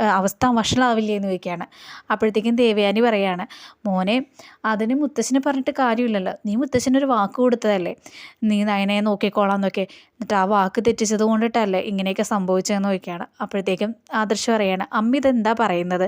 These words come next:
ഞാനിവിടെ കിടന്ന് ഉരുകയാണ്. ഒരു, ഒരു ഭാഗത്ത് അമ്മ, ഒരു ഭാഗത്ത് മുത്തശ്ശൻ. മുത്തശ്ശന് കൊടുത്ത അതേപോലെ തന്നെ ഒരു വാക്ക് ഞാൻ അമ്മയ്ക്ക് തന്നിട്ടില്ലേ?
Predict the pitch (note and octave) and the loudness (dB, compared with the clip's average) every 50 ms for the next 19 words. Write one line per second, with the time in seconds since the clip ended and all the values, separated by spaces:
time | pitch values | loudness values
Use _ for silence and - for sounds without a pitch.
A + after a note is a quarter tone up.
0 | - - - - - - - - B3+ B3+ C#4+ D4+ D4+ C#4+ C#4 - C4+ C4 C4+ C4+ | -2 -6 -12 -16 -16 -16 -4 2 2 4 4 4 4 2 2 0 0 2 2 2
1 | B3 G#3+ G3+ A3+ G#3 B3 B3 A3+ F#3+ F3 - _ - G#3+ G3+ G3+ A#3 - - - | 2 2 0 0 0 2 0 0 0 -2 -6 _ -4 -4 -4 -4 -6 -12 -8 -4
2 | B3+ G#3 G#3+ A#3+ A3+ C4 B3+ A#3+ A3+ A#3+ A#3+ B3+ A#3 G#3 G3+ G#3 G#3+ B3+ - - | -2 0 0 2 2 2 2 2 0 0 0 0 -2 0 0 -2 -2 -2 -4 -4
3 | - C4+ A3 G#3 A3 A#3 A3+ A3 G#3+ G#3 - B3 A3+ G#3 G3 - - G3+ - A3 | -6 -4 -4 -2 -2 0 0 -2 -2 -2 -2 -2 -4 -4 -4 -6 -6 -6 -4 -6
4 | F#3+ - - - - - - - - A3 G3+ - A3 - B3+ B3 C4 C#4 B3 B3 | -6 -8 -12 -20 -20 -20 -18 -8 -6 -6 -4 -2 -2 -2 0 0 2 2 0 2
5 | - C4+ B3+ A3+ G3+ A3 A3+ A3+ A#3 A#3 A3+ C4 C4+ C4+ C4 C4+ C#4 C4 C4+ B3+ | 0 0 0 2 2 2 2 2 2 0 2 2 2 4 4 2 2 2 2 2
6 | A3+ A3+ - C4+ C4 C4 C4 C4+ C4 A3+ A3 A3+ - C#4+ C4+ C#4 B3+ A3 G3+ F#3+ | 0 0 -2 0 0 2 2 2 2 2 0 -2 -2 -2 0 0 2 0 0 -2
7 | G#3 F#3+ F#3 F#3 | -2 -4 -4 -4